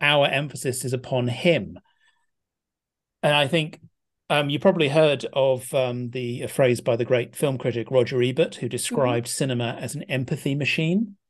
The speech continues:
Speaker 2: Mm,
Speaker 1: Uh,
Speaker 2: mm-hmm.
Speaker 1: and, and so the question in this sequence is,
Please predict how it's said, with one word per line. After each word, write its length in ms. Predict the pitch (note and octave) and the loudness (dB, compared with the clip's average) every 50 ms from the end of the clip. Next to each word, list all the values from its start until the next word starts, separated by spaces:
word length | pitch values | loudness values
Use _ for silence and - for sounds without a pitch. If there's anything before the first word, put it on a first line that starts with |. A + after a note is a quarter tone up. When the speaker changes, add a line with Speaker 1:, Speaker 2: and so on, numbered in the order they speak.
| _ - | _ -8
Speaker 2:
Mm, 460 | F#3+ F#3 F#3 G3 G#3 A3+ A#3 A#3+ A#3+ | -8 -6 -6 -6 -6 -6 -6 -4 -2
Speaker 1:
Uh, 300 | A#3+ B2+ A#3+ - A#2+ A#2 | 0 0 0 0 0 -2
Speaker 2:
mm-hmm. 200 | G3 F#3+ F#3 G3 | -2 -2 -2 0
Speaker 1:
and, 320 | F#3 F#3 G#3+ C#4 D#4 - _ _ _ - - - | 0 0 0 0 -2 -6 _ _ _ -16 -12 -6
and 300 | - C3+ C3 C3 A#2+ - - _ _ _ _ _ _ _ _ _ - - | -4 -2 -2 -2 -4 -6 -12 _ _ _ _ _ _ _ _ _ -8 0
so 160 | - E3 C#3+ | 2 2 2
the 100 | C#3 C3+ | 2 2
question 400 | - F#3+ F#3+ F3 - - D3+ C#3+ | 6 6 6 6 4 0 -2 -2
in 160 | C3 C3 C#3+ | -2 -2 2
this 180 | D#3+ E3 D#3+ - | 2 2 2 2
sequence 420 | - B2+ A#2+ - C3+ B2+ A#2 - | 0 -2 -2 -2 -6 -6 0 2
is, 260 | B2+ A#2+ B2+ A#2+ - | 4 4 4 2 -2